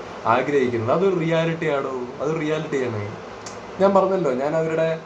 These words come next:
ആ, ഇന്റർവ്യൂ, ആ, ആ ഒരു തംബ്നെയിൽ കണ്ടതുകൊണ്ട് കയറി കണ്ടതാണ്. സംഭവം പെട്ടെന്ന് തംബ്നെയിൽ വായിച്ചപ്പോൾ വെറുപ്പും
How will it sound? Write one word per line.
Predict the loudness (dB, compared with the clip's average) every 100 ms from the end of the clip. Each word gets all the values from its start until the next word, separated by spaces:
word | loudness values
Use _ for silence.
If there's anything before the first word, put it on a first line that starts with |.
| -16 -4 2
ആ, | 4
ഇന്റർവ്യൂ, | 4 0 -4 -2 -2 -2 -2 -2 0
ആ, | 2 2 4
ആ | 2
ഒരു | 2
തംബ്നെയിൽ | 0 0 0 0 0 0
കണ്ടതുകൊണ്ട് | -2 -2 -4 -4 -4
കയറി | -4 -2
കണ്ടതാണ്. | -2 0 2 2 0 -2 -4
സംഭവം | 0 2
പെട്ടെന്ന് | 2 0 0
തംബ്നെയിൽ | 0 2 2 4
വായിച്ചപ്പോൾ | 2 0 0 2
വെറുപ്പും | 2 2 0 0